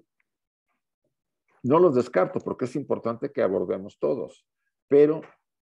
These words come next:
con mucho más cuidado. Ustedes dirán, "¿Por qué ese cuidado, ese sigilo?". Siempre ha habido un sigilo en el conocimiento.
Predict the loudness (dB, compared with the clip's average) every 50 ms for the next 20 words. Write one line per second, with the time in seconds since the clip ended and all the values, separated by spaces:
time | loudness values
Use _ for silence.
0 | _ _ -10 -10 -8 -6 -8 -8 -6 -6 -8 -6 -6 -10 -12 _ -4 -4 -4 -4
1 | -4 -8 -12 _ _ _ _ _ _ _ _ _ _ _ _ _ _ _ _ _
2 | _ _ -20 -2 4 6 6 6 6 4 0 0 -4 -4 -4 -6 -6 0 0 0
3 | 2 2 -2 -6 -10 -6 -6 -8 -6 -4 -4 0 0 0 0 -2 -4 -8 -10 -8
4 | -8 -8 -8 -6 -6 -6 -6 -6 -8 -10 _ _ _ _ _ _ _ _ _ _
5 | -8 -8 -2 2 4 4 4 4 4 2 2 0 -6 -6 -6 -6 -2 -2 -2 -2
6 | -4 -8 -8 -10 -12 _ -12 -12 -12 -12 _ -10 -8 -6 -6 -6 -6 -8 _